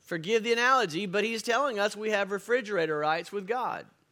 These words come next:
He's telling us, "I want you to be comfortable enough with God that you ask him, you, you, you feel totally free in asking him for what you want or what you need."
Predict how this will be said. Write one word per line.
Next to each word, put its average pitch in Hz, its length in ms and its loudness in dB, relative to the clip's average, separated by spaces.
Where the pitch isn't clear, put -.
He's 220 260 -2
telling 262 420 2
us, 175 300 2
"I 220 160 6
want 240 420 0
you 285 140 0
to 294 100 0
be 233 460 -2
comfortable 302 880 2
enough 262 400 2
with 254 260 -6
God 233 640 4
that 254 220 -2
you 311 160 0
ask 311 480 4
him, 233 480 2
you, 247 160 -4
you, 254 340 -2
you 240 240 -4
feel 269 280 0
totally 311 580 4
free 220 680 2
in 254 160 0
asking 277 560 4
him 214 360 0
for 220 220 4
what 196 300 4
you 208 160 -4
want 180 380 0
or 196 60 0
what 175 300 -2
you 220 60 -4
need." 214 500 -2